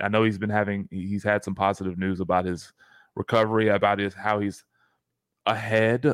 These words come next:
of schedule, right? <laughs> Right? Doesn't mean it's what we, <laughs> it's what we always get. We always get the ahead of schedule, but even we'll, we'll, we'll, that, that remains to be seen. I mean, that, that's, there's, there is a, uh, once you tear, like, the, I think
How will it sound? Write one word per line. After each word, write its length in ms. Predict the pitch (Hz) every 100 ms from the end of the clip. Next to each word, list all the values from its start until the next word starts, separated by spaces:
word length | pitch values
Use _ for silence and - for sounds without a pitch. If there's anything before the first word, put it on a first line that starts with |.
| -
of 100 | 117
schedule, 600 | - - 113 135 156 170 _ _ -
right? 280 | 127 156 165
<laughs> 60 | _ _ - 139 -
Right? 200 | 151 156
Doesn't 240 | 139 135
mean 120 | 143 139
it's 80 |
what 80 | 143
we, 200 | 147 147
<laughs> 0 |
it's 100 | 143
what 280 | 156 139 143
we 80 | 135
always 240 | 131 131
get. 240 | 120 139 139 - - - - -
We 120 | - 104
always 180 | 120
get 160 | 113 123
the 260 | 110 113 -
ahead 240 | 113 113
of 80 | 110
schedule, 440 | - 110 95 92
but 240 | 90 92 - _ _ _ _ -
even 380 | 117 117 95 - _ _ _ _ -
we'll, 320 | 113 104 78
we'll, 300 | 98 113 107 -
we'll, 160 | 107
that, 220 | 101 117 -
that 160 | 95 110
remains 300 | 110 107 98
to 40 |
be 100 | 87
seen. 380 | 95 101 98 95
I 40 | 95
mean, 180 | 95
that, 140 | 90 87
that's, 420 | 104 98 - - _ - - - _
there's, 400 | 113 110 107 98 -
there 220 | 113 113
is 140 | 110 101
a, 220 | 104 101
uh, 240 | 101 95 90
once 220 | 117 135
you 60 | 147
tear, 360 | - 117 117
like, 180 | 101 95
the, 100 | - -
I 40 |
think 200 | 107 107